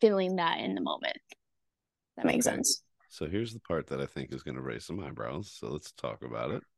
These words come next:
Speaker 1: <laughs> What?
Speaker 2: That's walking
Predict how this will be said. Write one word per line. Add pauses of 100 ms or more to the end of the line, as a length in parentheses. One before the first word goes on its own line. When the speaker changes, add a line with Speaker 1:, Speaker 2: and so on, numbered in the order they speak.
(400)
Speaker 1:
<laughs>
What? (1300)
Speaker 2:
That's
walking